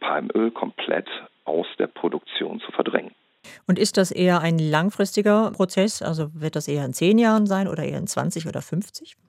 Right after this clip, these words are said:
Speaker 1: Also, wenn wir das wirklich jetzt auf die Straße kriegen und alle regulatorischen Maßnahmen und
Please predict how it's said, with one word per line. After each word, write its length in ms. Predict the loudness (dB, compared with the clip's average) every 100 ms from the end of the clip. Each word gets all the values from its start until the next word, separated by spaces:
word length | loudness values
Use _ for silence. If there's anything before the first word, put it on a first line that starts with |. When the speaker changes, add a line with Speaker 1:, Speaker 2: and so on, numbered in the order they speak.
| _ -4
Speaker 1:
Also, 400 | 0 2 4 2 2 0 0 0
wenn 300 | 4 4 6
wir 100 | 4
das 180 | 4 2 -8 -2
wirklich 320 | 2 4 4 4
jetzt 180 | 2
auf 140 | 2 0
die 100 | 0
Straße 460 | 2 2 2 0 0
kriegen 560 | 0 0 2 2 2
und 200 | 2 2
alle 380 | 2 4 4 2 -6 -4
regulatorischen 840 | 0 2 2 2 0 0 0 2
Maßnahmen 760 | 2 2 -2 0 2 2 0 -2
und 440 | 0 0 0 -2